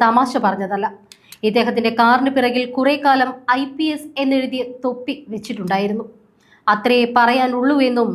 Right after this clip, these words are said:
ഗണേശൻ പറഞ്ഞു. ആക്ഷനൊക്കെ അവരവരുടെ ഇഷ്ടമാണ്. ഞാൻ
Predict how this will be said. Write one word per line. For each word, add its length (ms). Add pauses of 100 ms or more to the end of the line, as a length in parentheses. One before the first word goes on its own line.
(260)
ഗണേശൻ 400 (120)
പറഞ്ഞു. 260 (1400)
ആക്ഷനൊക്കെ 580 (240)
അവരവരുടെ 580 (220)
ഇഷ്ടമാണ്. 460 (360)
ഞാൻ 100